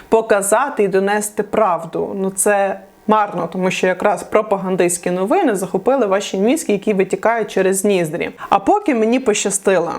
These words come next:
заборонили лише мої пісні. Так, зайчик, і тегнувши нашого президента. І справді, я погоджуюся з цією думкою,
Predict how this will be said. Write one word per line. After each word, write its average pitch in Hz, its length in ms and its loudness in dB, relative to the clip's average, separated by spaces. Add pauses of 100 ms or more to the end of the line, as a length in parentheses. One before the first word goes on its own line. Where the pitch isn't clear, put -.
(260)
заборонили 214 840 2
лише 185 640 -2 (120)
мої 262 260 2
пісні. 175 480 -4 (380)
Так, 226 240 2
зайчик, 170 560 -2
і 196 220 2
тегнувши 208 580 -2
нашого 185 460 0
президента. 175 840 -2
І 196 440 -2
справді, 202 720 0
я 208 160 2
погоджуюся 226 680 0
з - 100 -4
цією 240 380 2
думкою, 226 800 2